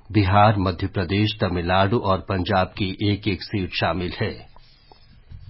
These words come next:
भारतीय प्रौद्योगिकी संस्थान आईआईटी दिल्ली और प्रसार भारती आज से दिल्ली के त्यागराज स्टेडियम में दो दिन की रोबोट प्रतिस्पर्धा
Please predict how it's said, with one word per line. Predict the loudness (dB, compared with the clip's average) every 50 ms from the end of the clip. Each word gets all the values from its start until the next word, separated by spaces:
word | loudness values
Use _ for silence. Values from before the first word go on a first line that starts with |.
| -14 -12 -12 -14 -16 -18 -20 -20 -18 -18 -18 -18 -18 -18 -20 -20 -20 -20 -20 -20 -20 -20 _ _ -20 -16 -12 -10
भारतीय | -6 2 6 6 8 6 8 8 8 8 8
प्रौद्योगिकी | 8 6 6 6 4 6 6 4 6 6 4 4 4 4 4
संस्थान | 4 4 2 2 2 2 2 4 6 6 6 4 2 0
आईआईटी | 2 2 4 4 4 4 4 4 4 2 2 2 2
दिल्ली | -2 -2 2 4 4 6 6
और | 4 2 2
प्रसार | 0 -2 -2 0 2 2 2 0
भारती | -2 -2 -2 -2 -2 0 -2 -2 -2 0 -2 -4 -6 -10 -18 -20 -20 -18 -16 -2 4
आज | 6 6 6 6
से | 4 4 2 4 4
दिल्ली | 2 4 6 6 6 6
के | 6 4 2
त्यागराज | 2 2 2 2 2 2 2 2 4 4 4 4 0
स्टेडियम | -4 -6 -4 -2 -2 0 0 0 0 2 2
में | 2 2 2 0 0
दो | 0 2 2 4
दिन | 4 2 2
की | 2 2 2 2 2
रोबोट | 2 0 0 0 2 2 2 2 0 -2
प्रतिस्पर्धा | -4 -2 -2 -2 -4 -2 0 0 0 2 2 0 -2 -2